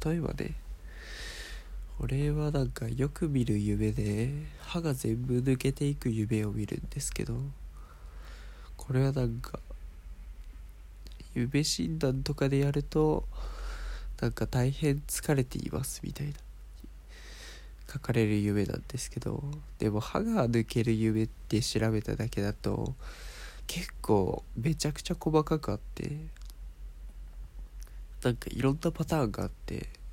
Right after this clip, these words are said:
それがね、三四十通りぐらいあるの。歯が全部抜ける夢で、まあ、俺は歯が抜くのが好きだったんですよ、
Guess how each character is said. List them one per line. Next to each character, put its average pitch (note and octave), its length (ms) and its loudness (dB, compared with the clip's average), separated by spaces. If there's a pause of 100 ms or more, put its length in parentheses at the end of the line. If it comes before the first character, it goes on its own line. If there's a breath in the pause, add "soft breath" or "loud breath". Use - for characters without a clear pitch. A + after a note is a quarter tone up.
(180)
そ - 200 -4
れ C#3 100 4
が D3 140 4
ね、 B2 380 2 (540 loud breath)
三 D3+ 340 2
四 E3 220 6
十 D3+ 160 2
通 D3+ 300 2
り D3 120 4
ぐ D3 80 4
ら A#2 100 2
い C3+ 60 0
あ - 40 -2
る - 120 -4
の。 C#3+ 100 -4 (1800 loud breath)
歯 - 140 -8
が A#2+ 120 6
全 A2+ 320 6
部 D3 100 6
抜 D3 160 4
け D3 160 4
る C#3 100 6
夢 C3 560 4
で、 A#2 460 -2 (760 loud breath)
ま D3 140 4
あ、 C3 80 6 (180)
俺 A#2 180 2
は C#3 440 2
歯 F3 280 -6
が C3 160 2
抜 A#2 280 2
く F#3+ 160 2
の E3+ 140 6
が A2 100 4
好 A2+ 100 0
き - 120 2
だ B2 80 6
っ B2 60 0
た - 200 -8
ん - 40 -4
で - 80 -8
す - 100 -6
よ、 C#3 160 -6